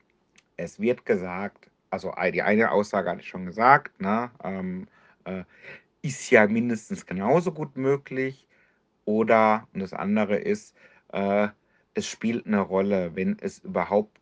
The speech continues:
darum geht, einen Vertrag zu unterzeichnen. Das ist mir bekannt, ne? Das ist klar. Man muss, guckt sich doch einfach mal die Stellengesuche an, ne? Alles, was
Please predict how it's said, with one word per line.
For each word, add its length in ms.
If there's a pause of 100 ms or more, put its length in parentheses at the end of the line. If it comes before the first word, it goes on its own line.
(100)
darum 340
geht, 300
einen 100
Vertrag 560
zu 100
unterzeichnen. 1000 (180)
Das 160
ist 260
mir 120
bekannt, 720 (140)
ne? 180
Das 180
ist 240
klar. 520
Man 240
muss, 180 (120)
guckt 240
sich 140
doch 180
einfach 360
mal 260
die 160 (520)
Stellengesuche 1120
an, 340
ne? 380 (420)
Alles, 520
was 240